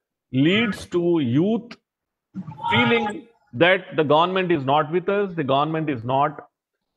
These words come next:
part of us. And that is when they, they, they feel alienated and they go and join some organization which is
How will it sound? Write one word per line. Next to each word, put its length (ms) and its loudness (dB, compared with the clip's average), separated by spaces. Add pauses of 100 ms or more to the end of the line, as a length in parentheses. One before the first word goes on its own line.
part 240 4
of 200 -4
us. 220 0
And 180 -4
that 160 -2
is 240 -2
when 320 -4
they, 540 -6
they, 160 -4
they 320 -6
feel 320 -8
alienated 680 -4 (380)
and 220 -4
they 140 -2
go 260 0
and 260 -4
join 320 -4
some 200 -4
organization 840 -6 (440)
which 220 -6
is 400 -6